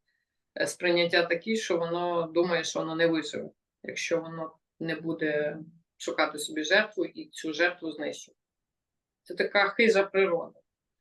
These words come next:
Природа духовна, це, е, ну, про те, що ми говоримо, там слово духовно вже заїжджено, але природа цілісності це, це є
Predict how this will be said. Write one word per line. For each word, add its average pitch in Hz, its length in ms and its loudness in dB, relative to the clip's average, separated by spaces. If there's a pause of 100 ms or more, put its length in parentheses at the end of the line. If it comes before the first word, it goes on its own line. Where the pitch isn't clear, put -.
(680)
Природа 190 480 4
духовна, 202 680 6
це, - 260 0 (340)
е, 165 340 -2
ну, 160 480 -6 (200)
про 160 160 -6
те, 170 160 4
що 175 180 -2
ми 165 120 2
говоримо, 208 520 4
там 151 400 -4
слово 165 480 2
духовно 156 580 0
вже 156 200 -2
заїжджено, 170 680 2 (400)
але 165 240 6
природа 190 460 6
цілісності 190 1080 2
це, 175 540 4 (400)
це - 240 0
є 175 540 2